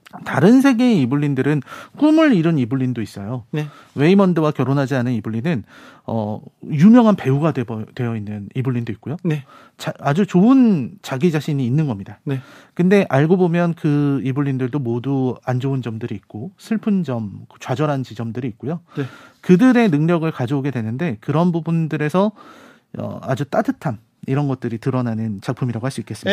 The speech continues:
Speaker 2: Everything Everywhere All at Once. 야, 라이너가 두 번째로 꼽은 명작이었습니다. 마지막 작품은요?
Speaker 1: 네, 마지막 작품은 다큐멘터리 영화입니다.
Speaker 2: 네.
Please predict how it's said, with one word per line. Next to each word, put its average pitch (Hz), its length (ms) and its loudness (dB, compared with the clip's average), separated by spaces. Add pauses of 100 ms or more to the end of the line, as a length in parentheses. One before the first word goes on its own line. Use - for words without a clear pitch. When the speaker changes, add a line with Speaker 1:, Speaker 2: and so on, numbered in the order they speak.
Speaker 2:
Everything 202 720 0
Everywhere 170 760 4
All 185 240 2
at 185 160 0
Once. - 540 -4
야, - 40 -12 (1120)
라이너가 147 420 4
두 175 240 0
번째로 185 520 4
꼽은 151 420 -4 (360)
명작이었습니다. 123 920 -2
마지막 196 460 0
작품은요? 226 640 4 (400)
Speaker 1:
네, 175 140 8
마지막 190 260 8
작품은 247 300 4
다큐멘터리 214 840 6
영화입니다. 117 460 -2
Speaker 2:
네. 185 260 -2